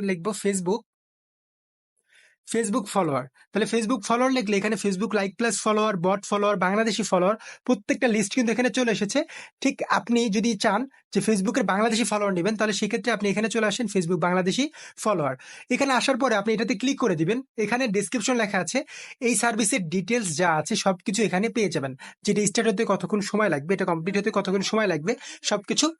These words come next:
এখানে দেওয়া আছে। এরপর এখানে দেখতে পাচ্ছেন লিংক লেখা আছে। যেহেতু আপনি Facebook-এর ফলোয়ার নিবেন, তাহলে সেক্ষেত্রে Facebook আইডির লিঙ্কটা কপি করে লিংক অপশনে পেস্ট করে দিবেন এবং কোয়ান্টিটি জায়গায় কত হাজার নিতে চাচ্ছেন সেটা লিখে এখানে আপনি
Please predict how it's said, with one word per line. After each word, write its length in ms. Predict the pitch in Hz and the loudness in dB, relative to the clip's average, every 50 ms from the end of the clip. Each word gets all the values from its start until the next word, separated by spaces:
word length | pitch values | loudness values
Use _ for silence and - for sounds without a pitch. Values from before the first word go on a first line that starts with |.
| _ - | _ -6
এখানে 200 | - 202 196 196 | -2 0 0 0
দেওয়া 240 | 170 170 202 175 135 127 | 0 0 0 0 0 -2
আছে। 200 | - - 151 139 - _ _ _ - - - - - | -2 -4 -8 -10 -12 _ _ _ -20 -20 -20 -6 -2
এরপর 320 | 247 277 294 - 247 214 208 | -2 -2 0 0 0 0 0
এখানে 200 | 202 196 233 233 226 | 0 0 0 0 0
দেখতে 180 | 226 202 233 233 | 0 0 0 0
পাচ্ছেন 260 | 233 214 - 247 220 196 190 | 0 0 2 0 2 2 2
লিংক 120 | 220 226 233 | 2 2 2
লেখা 220 | 220 180 - 170 | 0 0 0 0
আছে। 200 | 160 165 - 247 277 - - - - - - | -2 0 -2 -2 -2 -4 -8 -16 -18 -14 -6
যেহেতু 320 | 151 143 208 240 262 226 269 | -2 0 0 2 2 2 0
আপনি 180 | 254 226 254 254 202 - - | 0 2 0 0 -2 0 0
Facebook-এর 460 | 214 214 190 190 247 233 - 269 - | 0 0 0 0 0 0 0 -2 0
ফলোয়ার 320 | - 214 208 214 226 220 208 | 0 0 2 2 2 2 2
নিবেন, 240 | 202 180 202 262 285 - - - - _ | 2 2 0 0 -2 -6 -12 -18 -8 _
তাহলে 180 | - 190 202 - | 0 0 2 2
সেক্ষেত্রে 340 | 214 214 196 233 196 247 247 | 2 0 0 0 0 -2 -2
Facebook 440 | 202 - 202 208 196 190 208 247 196 - - - | 0 0 0 0 0 0 0 0 0 -2 -2 -2
আইডির 300 | 196 208 226 - 269 254 | 0 0 2 2 2 2
লিঙ্কটা 260 | 247 262 247 233 262 | 2 0 0 0 0
কপি 200 | - 233 196 240 | 0 0 0 0
করে 180 | 196 202 202 226 | 0 0 0 0
লিংক 240 | 208 180 208 220 202 226 | 2 2 2 2 2 2
অপশনে 300 | 214 208 - 240 269 285 277 - | 0 2 2 2 2 2 0 2
পেস্ট 240 | - 226 196 202 - - | 0 0 0 0 0 0
করে 160 | 208 196 190 | 0 0 2
দিবেন 220 | 156 165 190 254 302 - - - - - - | 2 2 0 0 0 -4 -10 -18 -18 -4 -2
এবং 180 | 208 208 254 247 208 | 0 0 0 0 0
কোয়ান্টিটি 380 | 196 226 233 240 240 262 247 285 | 0 0 2 2 2 0 0 2
জায়গায় 280 | 240 254 226 196 185 180 - | 2 2 2 2 2 2 0
কত 160 | 208 214 208 262 214 156 | -2 0 2 0 2 2
হাজার 220 | 175 180 185 247 262 | 2 0 2 2 0
নিতে 180 | 262 269 240 254 | 2 0 0 0
চাচ্ছেন 300 | 208 190 - - 269 294 302 - - - - | 0 -2 -2 -2 -2 -2 -4 -6 -14 -14 -10
সেটা 240 | - - 247 - - | -4 -2 0 0 0
লিখে 280 | 208 196 202 - 269 359 - _ _ _ _ _ | 0 0 0 -2 -2 -4 -4 _ _ _ _ _
এখানে 240 | 196 190 214 226 277 320 | -2 0 0 0 0 0
আপনি 240 | 262 175 170 208 | 0 0 2 0